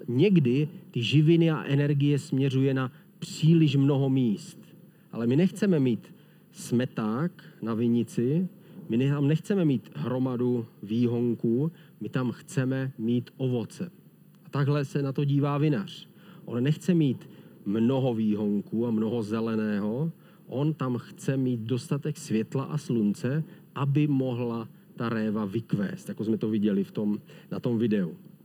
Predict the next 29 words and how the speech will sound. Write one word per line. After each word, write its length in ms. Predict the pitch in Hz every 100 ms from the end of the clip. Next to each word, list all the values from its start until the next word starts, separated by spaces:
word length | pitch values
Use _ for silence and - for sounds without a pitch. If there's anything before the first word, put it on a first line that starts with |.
| - - - - -
A 60 | -
stejné 260 | - 139 147
je 80 |
to 100 | 151
s 40 | 135
naším 320 | 139 127 139
životem. 520 | 123 113 104 92 92
Někdy 320 | 120 143 135
náš 240 | 143 147 143
život 340 | 127 127 139
může 260 | 131 123 135
mít 240 | 135 127 - - -
příliš 500 | - - 165 170 139
mnoho 280 | 143 147 147
výhonků. 680 | 135 123 123 107 95 - -
Svoji 380 | - 117 131 131
energii 520 | 131 139 131 131 139 - - -
můžeme 320 | 123 131 135
dávat 380 | 123 120 120 131
do 120 | 120
příliš 600 | 101 - - 160 156 143
mnoho 300 | 139 139 143
věcí. 480 | 139 113 110 - 87 - - - - - - -
Musíme 320 | - 127 131
se 160 | - 139
někdy 340 | 135 131 117 - - -
zamyslet 560 | 95 123 175 - 151
nad 220 | 117 107
tím, 460 | - 110 117 147 170